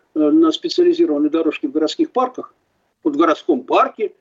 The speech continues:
маркирована асфальтовая полоска, на которой написано "Средства индивидуальной мобильности". Да развлекайтесь, ребята, пожалуйста, так сказать, самое. Как вот есть, э, э, всякие, так сказать, самое, значит, э,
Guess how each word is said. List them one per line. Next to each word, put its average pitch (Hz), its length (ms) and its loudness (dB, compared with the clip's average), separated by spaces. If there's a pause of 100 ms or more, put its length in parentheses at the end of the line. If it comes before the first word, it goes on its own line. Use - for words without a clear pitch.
(160)
маркирована 156 720 -2
асфальтовая 139 560 -4
полоска, 175 480 -2
на 349 80 2
которой 185 320 0
написано 156 540 -2
"Средства 226 440 -2
индивидуальной 185 400 0
мобильности". 135 500 -4
Да 202 100 2
развлекайтесь, 254 520 -2
ребята, 196 260 -2
пожалуйста, 185 400 -2
так - 60 -20
сказать, - 180 -18
самое. 123 260 -6 (460)
Как 220 180 0
вот - 140 2
есть, 190 380 -2
э, 156 240 0 (320)
э, 147 560 0
всякие, 151 340 0
так - 60 -20
сказать, - 180 -8
самое, 135 340 -2
значит, 127 440 -4
э, 131 280 2